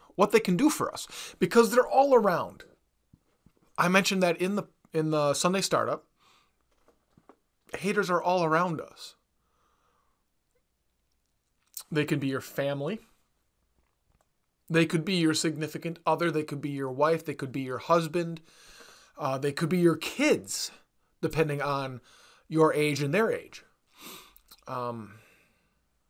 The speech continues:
they could be your brothers, sisters, aunts, uncles, cousins, anybody with a heartbeat, honestly. Anybody with a heartbeat can be a hater to you. I just want you to kind of wrap your head around that,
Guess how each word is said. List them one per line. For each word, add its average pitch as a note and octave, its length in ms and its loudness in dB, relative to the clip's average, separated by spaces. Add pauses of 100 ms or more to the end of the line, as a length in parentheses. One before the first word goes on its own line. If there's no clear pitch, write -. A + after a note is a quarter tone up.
(300)
they C3+ 100 -8
could B2+ 160 -12
be B2+ 80 -8
your A#2 100 -6
brothers, C#3+ 380 4
sisters, - 580 -2
aunts, D3 380 -2
uncles, D3 340 -2
cousins, D3 540 0 (960)
anybody F3+ 400 6
with D#3+ 140 4
a D3+ 40 -2
heartbeat, - 560 0 (100)
honestly. C#3+ 580 2
Anybody G3+ 460 0
with F3 220 2
a D#3+ 40 4
heartbeat F#3 640 0 (680)
can D#3 180 0
be D3 180 0
a C3+ 60 0
hater B2 520 -4 (100)
to D#3 120 -2
you. C3+ 300 -6 (2500)
I D3+ 40 -10
just C3+ 160 -4
want E3+ 160 2
you F3 80 4
to D#3 60 -2
kind E3+ 160 0
of D3 80 0
wrap D3 200 2
your D#3+ 100 -2
head D3 200 -4
around B2 320 -2
that, A2 220 -10